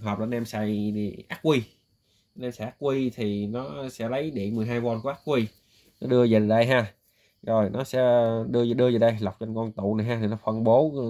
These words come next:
tất cả cho, cho cái nguồn này. Đấy. Thì, ờ, qua bảy tám không năm nè, thì cho ra năm V nè. Rồi qua cái phần cái, qua cái cụm này ha, thì nó đưa về cho ra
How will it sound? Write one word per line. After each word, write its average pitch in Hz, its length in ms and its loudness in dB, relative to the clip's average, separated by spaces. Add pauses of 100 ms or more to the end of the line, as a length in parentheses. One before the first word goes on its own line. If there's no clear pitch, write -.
(120)
tất 123 160 -8
cả 120 180 -4
cho, 120 100 -6 (640)
cho 123 100 -8
cái 123 120 -6
nguồn 101 220 6
này. 98 220 2 (580)
Đấy. 120 400 -2 (1080)
Thì, 104 360 4
ờ, 101 1120 2
qua 113 140 2
bảy 110 160 0
tám 135 120 -4
không 123 180 -4
năm 113 200 0
nè, 113 60 -2 (100)
thì 101 100 -10
cho 110 100 -2
ra 113 120 0
năm 113 200 -2
V 117 60 4 (160)
nè. 107 120 0 (240)
Rồi 98 120 -8
qua 107 360 0
cái 131 180 -6
phần 104 220 -8
cái, 117 120 -8 (320)
qua 113 180 -2
cái 110 180 -12
cụm 98 140 -4
này 104 200 2
ha, 107 200 2
thì 104 100 -6
nó 117 60 -2
đưa 117 240 4
về 101 280 2 (240)
cho 120 120 -4
ra 113 340 -2